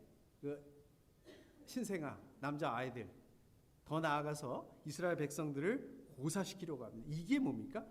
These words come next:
이게 하나님을 두려워하지 않는 것입니다. 이 사람이 바로 하나님을 두려워하지 않는 사람입니다. 자, 반대로 우리 반대편에 있는 사람이 누구입니까? 바로 이 히브리, 예,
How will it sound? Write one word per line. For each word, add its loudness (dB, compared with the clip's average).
이게 2
하나님을 0
두려워하지 4
않는 -10
것입니다. -16
이 2
사람이 4
바로 0
하나님을 0
두려워하지 0
않는 -4
사람입니다. -4
자, -2
반대로 4
우리 0
반대편에 0
있는 2
사람이 2
누구입니까? -2
바로 -4
이 -4
히브리, -2
예, -4